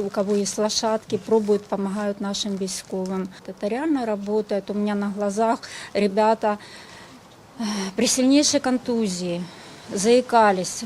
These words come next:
Была очень большая головная боль, у них головокружение. Был такой у меня случай. Подошёл, обнял, и как начал рыдать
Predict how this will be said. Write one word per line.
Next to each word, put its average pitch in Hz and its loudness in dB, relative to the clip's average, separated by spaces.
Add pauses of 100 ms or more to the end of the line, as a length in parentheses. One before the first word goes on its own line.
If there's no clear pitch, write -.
(100)
Была 220 4
очень 220 -4
большая 208 0
головная 214 0
боль, 190 -4
у 185 -6
них 190 -4
головокружение. 202 -2 (200)
Был 226 4
такой 208 0
у - -2
меня 214 0
случай. 269 -2 (680)
Подошёл, 247 2
обнял, 247 2 (320)
и - -6
как 214 -4
начал 240 -2
рыдать 202 -4